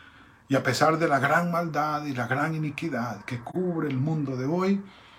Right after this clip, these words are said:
tú estás con nosotros, fortaleciéndonos, guiándonos. Y tu obra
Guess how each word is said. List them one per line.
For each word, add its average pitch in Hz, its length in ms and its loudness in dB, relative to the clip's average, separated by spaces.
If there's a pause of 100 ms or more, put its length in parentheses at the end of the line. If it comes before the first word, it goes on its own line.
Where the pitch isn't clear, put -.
(540)
tú 151 220 4
estás 127 280 -2
con 139 200 -2
nosotros, 113 600 -8
fortaleciéndonos, 127 1120 -4
guiándonos. 113 640 -6
Y 139 80 0
tu 156 300 2
obra 156 460 4